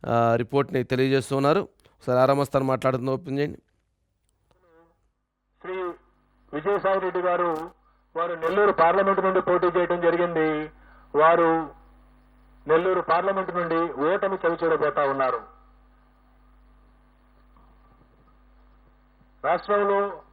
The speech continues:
Speaker 2: హోరాహోరీ పోటీ జరిగినటువంటి పార్లమెంట్లో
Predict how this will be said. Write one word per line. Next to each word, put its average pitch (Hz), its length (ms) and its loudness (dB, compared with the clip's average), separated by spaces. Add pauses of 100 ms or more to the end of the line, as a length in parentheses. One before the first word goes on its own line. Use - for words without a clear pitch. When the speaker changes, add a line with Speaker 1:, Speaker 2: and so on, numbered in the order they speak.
(120)
Speaker 2:
హోరాహోరీ 190 560 2
పోటీ 190 340 -2
జరిగినటువంటి 180 960 -4 (540)
పార్లమెంట్లో 175 920 0